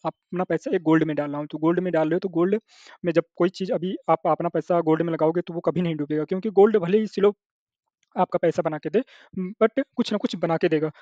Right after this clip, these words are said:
But ये कंपनी गोल्ड का यूज़ करके बहुत ज़्यादा जो जेवर और, म, जो शादी ब्याह में यूज़ होता है उसको बनाती है। तो आप लोग मान सकते हो कि ये कंपनी आने वाले समय में बहुत ज़्यादा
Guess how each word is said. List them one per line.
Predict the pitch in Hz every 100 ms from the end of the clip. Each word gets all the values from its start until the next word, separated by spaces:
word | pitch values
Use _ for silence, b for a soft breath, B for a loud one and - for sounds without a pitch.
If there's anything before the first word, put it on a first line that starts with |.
| b
But | 180 202
ये | 196
कंपनी | 190 170 175
गोल्ड | 185 180 190
का | 190
यूज़ | 180 -
करके | 175 170
बहुत | 160 160
ज़्यादा | 165 160 233 _ b b b 175
जो | 160 180
जेवर | 170 165 175
और, | 175 165
म, | 170 165 156
जो | 165
शादी | 156 165 156
ब्याह | 156 165
में | 165 202 -
यूज़ | 170 170
होता | 160 160
है | 208 -
उसको | - 180
बनाती | 165 151 156
है। | 147 -
तो | 202 -
आप | 175 196
लोग | 190
मान | 175
सकते | 180 - 170
हो |
कि | 190
ये | 170 170
कंपनी | 156 180 196 165
आने | 156
वाले | 170 165
समय | 165 156
में | 180
बहुत | 160 147 165
ज़्यादा | 156 202